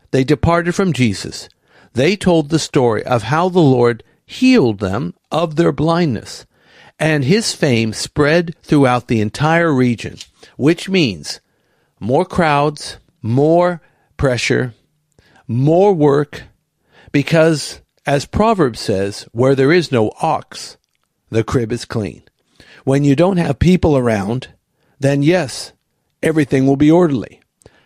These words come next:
However, when people come, there'll be more disorder and there'll be more mess, just like an ox in the pen. But there is much increase because of the strength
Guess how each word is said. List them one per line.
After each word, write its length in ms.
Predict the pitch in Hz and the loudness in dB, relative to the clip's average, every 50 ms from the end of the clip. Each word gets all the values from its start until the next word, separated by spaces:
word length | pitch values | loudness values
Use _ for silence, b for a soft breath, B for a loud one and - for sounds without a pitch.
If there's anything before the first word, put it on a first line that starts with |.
| b b | b b
However, 720 | b 147 151 143 143 143 139 127 120 131 165 214 208 185 - | b -2 0 2 2 2 0 0 0 0 0 -2 -4 -8 -8
when 180 | - 131 123 | -6 -6 -2
people 320 | 113 131 139 135 - 143 135 | 0 2 2 2 2 -2 -2
come, 400 | - - 147 139 156 190 220 - _ _ _ _ _ _ _ _ _ _ _ - | 0 0 0 0 0 0 -2 -6 _ _ _ _ _ _ _ _ _ _ _ -2
there'll 160 | 151 156 165 | 0 0 0
be 160 | - 151 156 | 0 0 0
more 480 | 151 147 151 160 165 165 156 147 147 - - 117 | 2 2 2 4 4 2 2 0 -2 -6 -6 -2
disorder 600 | 131 196 220 - - 180 156 139 127 143 156 160 | 0 0 0 2 0 2 2 2 2 0 0 0
and 160 | 135 131 135 | 0 0 0
there'll 100 | 139 131 | 0 0
be 200 | 117 131 127 127 | 0 0 0 0
more 420 | 123 120 117 117 117 120 131 127 _ - | 0 0 2 2 2 0 0 -4 _ -8
mess, 400 | 131 131 123 - - - - - b b b | -6 -6 -6 -6 -6 -10 -14 -16 b b b
just 320 | b - 156 151 151 - - | b -2 -2 -2 -2 -2 -2
like 380 | 147 131 127 127 - - - _ - | -2 -2 -2 -4 -8 -12 -18 _ -8
an 180 | - 151 131 127 - | -4 -4 -4 -4 -4
ox 560 | - 127 120 95 - - - - - - - - _ _ _ | -4 -4 -4 -4 -6 -8 -14 -16 -14 -14 -14 -16 _ _ _
in 200 | - - - 135 | -10 -6 -4 -2
the 80 | 135 135 | -2 -2
pen. 400 | - - 139 123 - - - _ _ _ _ _ _ _ | -2 -2 -2 -2 -4 -6 -10 _ _ _ _ _ _ _
But 360 | - 135 131 156 202 226 - - _ _ _ _ _ _ _ _ _ | -4 -2 0 0 -2 -4 -8 -20 _ _ _ _ _ _ _ _ _
there 180 | - 131 139 135 | -2 -2 0 0
is 140 | 127 110 120 | -2 -2 -4
much 360 | 113 113 131 147 156 - - | -2 -2 -2 -2 -2 -2 -2
increase 680 | 208 196 180 - - 147 120 110 117 - - - - - _ _ _ _ | -2 -2 -2 0 0 0 0 -2 -4 -8 -10 -12 -14 -16 _ _ _ _
because 400 | - 139 123 - - 139 131 127 | -2 -2 0 2 0 0 2 0
of 120 | 139 143 139 | -2 -2 0
the 100 | 170 160 | -2 -2
strength 560 | - - - 139 120 101 95 - - - | -2 -2 -2 -2 -2 -4 -6 -10 -16 -20